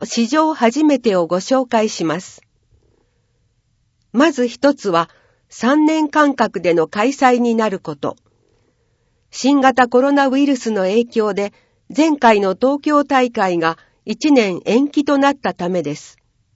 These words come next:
次に、オリンピックとパラリンピックで同じエンブレムが採用されています。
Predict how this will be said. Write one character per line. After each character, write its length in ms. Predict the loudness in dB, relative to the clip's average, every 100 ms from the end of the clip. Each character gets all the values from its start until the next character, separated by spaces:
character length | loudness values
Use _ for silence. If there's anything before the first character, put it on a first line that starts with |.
| _ _ _ _ _ _ _ _ _ _ _
次 300 | -6 0 2
に、 220 | 2 0 -6 _ _ _
オ 100 | 2
リ 140 | 4 2
ン 100 | 0
ピ 140 | -4
ッ 60 | -4
ク 140 | -6 -2
と 140 | -2
パ 160 | -2 0
ラ 140 | 2
リ 120 | 2
ン 140 | 0 -2
ピ 100 | -4
ッ 60 | -4
ク 100 | -2
で 220 | -2 -2 _ _ _ -2
同 120 | 2 2
じ 160 | 2 0
エ 100 | 2
ン 120 | 2
ブ 120 | 2
レ 140 | 0 -2
ム 120 | -2
が 140 | -4
採 300 | -2 -2 0
用 180 | 4 2
さ 140 | 2 -2
れ 100 | -2
て 140 | -4
い 140 | -4 -6
ま 160 | -8
す。 200 | -12 -20